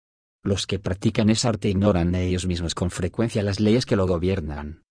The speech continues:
y puede atribuir los resultados obtenidos a las ceremonias, y confunden erróneamente sus supercherías con la cosa esencial. Respecto a la confianza que se pueda tener en las revelaciones de los seres invisibles,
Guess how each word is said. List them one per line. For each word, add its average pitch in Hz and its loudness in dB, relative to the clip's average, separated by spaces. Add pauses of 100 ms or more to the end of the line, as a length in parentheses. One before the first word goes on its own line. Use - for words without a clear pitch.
(140)
y 95 -4
puede 110 2
atribuir 95 2
los 127 -4
resultados 104 -2
obtenidos 113 2
a 85 0
las 90 -2
ceremonias, 87 -2 (160)
y 101 2
confunden 95 0
erróneamente 101 2
sus - 0
supercherías 107 0
con 87 0
la 165 0
cosa 107 -2
esencial. 87 -4 (680)
Respecto 135 0
a 120 4
la 95 0
confianza 101 -2
que 107 -4
se 123 2
pueda 110 2
tener 107 2
en 98 2
las 95 0
revelaciones 95 2
de 87 0
los 80 -2
seres 104 0
invisibles, 95 -2